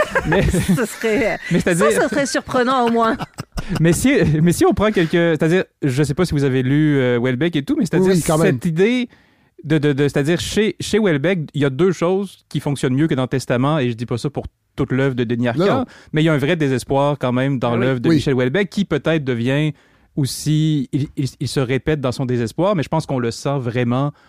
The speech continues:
Speaker 1: dans certains romans de Michel Houellebecq,
Speaker 3: Oui, oui, oui.
Speaker 1: alors que pour le coup, dans Testament, le désespoir est juste, à la rigueur, encore une fois, traité de manière ironique ou cynique, ou c'est une petite blague.
Speaker 3: Oui.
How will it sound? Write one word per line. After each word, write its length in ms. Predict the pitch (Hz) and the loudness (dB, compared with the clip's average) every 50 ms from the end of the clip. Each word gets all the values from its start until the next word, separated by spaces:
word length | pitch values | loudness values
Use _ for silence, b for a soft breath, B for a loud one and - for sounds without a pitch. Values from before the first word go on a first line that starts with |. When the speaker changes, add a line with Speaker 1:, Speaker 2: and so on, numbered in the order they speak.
| b b b b | b b b b
Speaker 1:
dans 200 | 123 117 131 127 | -4 -4 -2 -2
certains 340 | - - 123 - - 135 131 | -2 -4 -6 -4 -2 -2 0
romans 240 | 120 117 117 123 127 | 0 0 0 0 -2
de 40 | |
Michel 220 | 120 110 - 131 117 | -2 -2 -2 -2 -2
Houellebecq, 280 | 113 120 117 - 160 | 0 0 0 2 2
Speaker 3:
Oui, 60 | 160 156 | 2 4
oui, 80 | 151 147 | 4 4
oui. 40 | 143 | 4
Speaker 1:
alors 220 | 135 135 139 139 - - | 2 2 0 0 -2 -2
que 180 | - 143 143 | -2 0 0
pour 240 | 131 - - 127 127 | 0 -2 -4 -2 -2
le 80 | 120 113 | -2 -2
coup, 320 | - - 147 147 147 139 B B B B B B B | 0 0 0 0 0 0 B B B B B B B
dans 180 | 135 123 127 123 | -4 -4 -4 -2
Testament, 640 | - 127 120 - 127 120 117 127 131 139 139 139 - - | -2 -4 -4 -4 -4 -2 -2 -2 -2 -2 -2 -2 -4 -4
le 280 | 135 127 123 127 120 | -2 -2 0 0 0
désespoir 540 | 110 127 120 110 113 - - 139 135 135 131 | 0 -2 -2 -2 -4 -4 -2 -2 0 0 0
est 80 | 120 110 | -2 -2
juste, 400 | 110 123 127 - - - - - | -2 -4 -4 -4 -8 -14 -14 -8
à 80 | - 127 | -6 -4
la 80 | 120 117 | -2 -2
rigueur, 340 | 117 113 117 127 127 - | -2 0 0 0 0 0
encore 220 | 123 117 117 135 120 | -2 -2 -2 -2 -4
une 80 | 117 | -4
fois, 220 | 104 - 135 131 123 | -4 -2 -2 -2 -2
traité 320 | - - 113 104 - 123 | -2 -4 -6 -4 -4 -4
de 60 | 120 | -2
manière 300 | 117 113 110 117 120 - | -2 -2 -2 -2 -2 -2
ironique 560 | 120 123 113 113 110 110 120 120 117 110 - 120 | -2 -2 -2 -2 -2 0 0 -2 -2 -2 -4 -6
ou 60 | 110 | -8
cynique, 440 | - - - 107 110 117 120 113 - | -6 -6 -6 -4 -4 -2 -4 -4 -6
ou 60 | 123 | -6
c'est 180 | - 123 117 - | -6 -6 -6 -6
une 140 | 131 120 113 | -6 -6 -6
petite 180 | - 135 110 101 | -6 -8 -8 -4
blague. 360 | 117 131 170 214 214 131 120 - | -4 -4 -4 -4 -4 -4 -2 0
Speaker 3:
Oui. 100 | 139 | 0